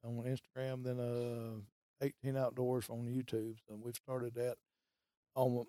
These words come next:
our own channel this past year, say, like, uh, April or something. But that's doing pretty good. It's, it's, you know, I'm not, it's not gonna be real fancy like a lot of people's stuff. It's just, it's gonna be real. I mean, everything I'll tell you or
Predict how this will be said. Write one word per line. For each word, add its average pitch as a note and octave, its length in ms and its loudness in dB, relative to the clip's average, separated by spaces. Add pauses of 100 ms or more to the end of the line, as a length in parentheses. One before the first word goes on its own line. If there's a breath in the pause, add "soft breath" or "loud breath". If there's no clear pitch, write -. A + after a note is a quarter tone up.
our C#3 180 10
own C#3 260 8
channel B2 480 4
this A#2+ 240 2
past B2 440 6 (100)
year, A#2 260 0
say, A2+ 220 0
like, A2 300 -6 (180)
uh, G#2+ 520 -4 (140)
April G#2+ 280 -6
or - 280 -14
something. G2 220 -10
But G2 120 -10 (920)
that's C#3 160 4
doing D3 260 8
pretty C3+ 240 8
good. C3 360 10
It's, - 400 2
it's, - 420 -6 (640)
you B2 60 2
know, A#2 60 4
I'm B2+ 140 4
not, C3 140 0
it's B2+ 160 -2
not D3 220 0
gonna D3+ 180 2
be D3+ 120 8
real D3 200 8
fancy C#3 440 2
like C3+ 200 4
a C3+ 40 0
lot C3+ 160 8
of A2+ 60 -2
people's A2 260 2
stuff. A#2 240 2
It's B2 100 2
just, A2 140 -8
it's A2 120 -4
gonna A#2+ 220 0
be B2 320 4 (200)
real. C3 440 8 (220)
I G#2+ 40 -8
mean, A2+ 340 -4
everything B2+ 340 2
I'll B2 140 4
tell C3 160 8
you B2+ 260 8
or A2+ 200 2